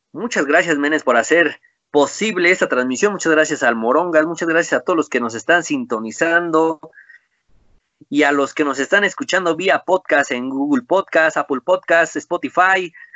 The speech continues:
Ancho, Radio Republic. Muchas gracias y bienvenidos a esta transmisión nuevamente de Caleidoscopio Radio. Y en primera instancia escuchamos, claro, antes de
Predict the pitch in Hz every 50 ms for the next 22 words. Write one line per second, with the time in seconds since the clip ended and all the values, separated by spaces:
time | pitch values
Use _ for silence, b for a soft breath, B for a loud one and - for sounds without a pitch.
0 | B _ - 151 185 220 202 - - 185 185 170 170 165 165 147 135 127 - 170
1 | 185 170 180 175 156 156 165 226 233 - 185 139 135 156 190 202 - 160 139 -
2 | 135 131 131 127 123 123 147 170 185 180 156 - 127 131 170 165 - 156 131 113
3 | 101 b b b b b _ _ _ _ - 156 151 143 135 139 143 147 147 147
4 | 143 - - 180 185 196 190 190 180 165 147 147 160 185 185 175 160 156 151 170
5 | 175 170 147 151 135 127 113 120 120 117 113 117 113 - 180 170 - 156 135 139
6 | 156 165 175 180 180 185 190 185 B B B B B B B _ _ _ _ _
7 | _ _ _ _ _ _ - 196 202 208 208 208 208 - - 214 233 269 330 339
8 | 285 247 - - - - 247 277 277 226 - 233 220 - - - 143 135 - -
9 | 208 208 214 202 180 151 - - 147 151 170 185 170 151 147 151 170 165 - 170
10 | 147 123 117 113 110 104